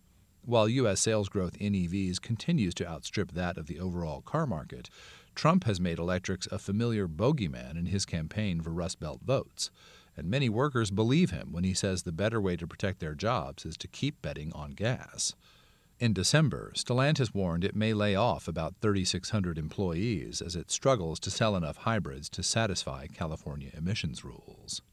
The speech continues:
Along with selling the cars, Detroit's future success depends on whether Fain's union can force the industry's other players, including Elon Musk,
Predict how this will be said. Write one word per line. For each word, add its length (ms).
Along 280
with 160
selling 340
the 80
cars, 720
Detroit's 400
future 340
success 540
depends 400
on 180
whether 280
Fain's 440
union 460
can 180
force 320
the 140
industry's 460
other 200
players, 520
including 520
Elon 400
Musk, 440